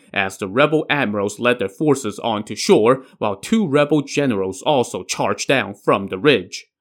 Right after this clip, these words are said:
The chieftain Hua Rong quickly fended off the two rebel generals from the ridge. After a few bouts, he turned and rode away. When the generals gave chase, Hua Rong did what he did best and put two arrows through them,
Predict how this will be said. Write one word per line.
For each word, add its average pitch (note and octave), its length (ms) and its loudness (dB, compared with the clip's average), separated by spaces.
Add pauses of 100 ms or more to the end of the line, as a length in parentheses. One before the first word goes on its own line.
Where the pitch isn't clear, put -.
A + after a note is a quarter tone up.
(380)
The A2 100 -6
chieftain B2+ 420 0
Hua C#3 240 0
Rong A2+ 220 0
quickly G#2+ 400 0
fended C3 360 0
off A2 220 -2
the G2+ 80 -6
two B2 240 -4
rebel A#2 300 2
generals G#2 580 0
from F#2+ 200 -4
the F#2+ 100 -6
ridge. G#2+ 420 2 (260)
After C3+ 360 -2
a F#2 60 -2
few C#3 200 2
bouts, G#2+ 400 2 (160)
he G#2+ 140 -12
turned D#3+ 340 0
and G#2+ 220 0
rode C#3 180 4
away. A2 460 4 (240)
When A#2 240 2
the G#2+ 80 0
generals G#2+ 520 2
gave A2 240 2
chase, A2+ 380 0 (160)
Hua F3 140 -2
Rong A#2+ 260 2
did B2 160 4
what A2 160 0
he G#2 80 -6
did G#2+ 240 -2
best A#2+ 420 2
and A#2 160 -2
put - 220 2
two G#3 300 4
arrows G#2 420 0
through E3 280 2
them, A2+ 340 0